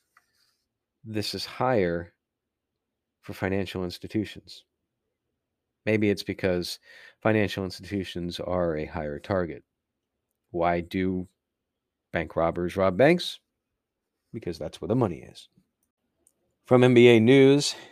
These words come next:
Sebastian Thurn, who is a co-founder and chairman of for-profit educational organization Udacity and former V P at Google, says that the entire C-suite should be responsible for cybersecurity.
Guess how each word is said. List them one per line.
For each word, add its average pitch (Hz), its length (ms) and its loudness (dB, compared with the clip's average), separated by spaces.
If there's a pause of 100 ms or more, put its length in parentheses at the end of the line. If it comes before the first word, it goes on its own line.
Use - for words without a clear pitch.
(560)
Sebastian 107 580 -2
Thurn, 104 340 -2
who 95 220 -6
is 92 380 -8 (100)
a 92 400 -4 (520)
co-founder 139 520 2
and 110 100 -4
chairman 131 440 -2
of 101 120 -2
for-profit 123 640 -4
educational 110 500 -4
organization 101 640 -6
Udacity 139 720 -6 (1040)
and 147 240 2
former 135 540 -4 (120)
V 117 140 -2
P 120 200 -2
at 95 140 -6
Google, 123 400 -2 (960)
says 127 260 -2
that 113 120 0
the 113 120 -2
entire 123 380 -2
C-suite 110 420 -4
should 104 120 -10
be 98 80 -6
responsible 98 420 -8
for 98 120 -12
cybersecurity. 92 680 -4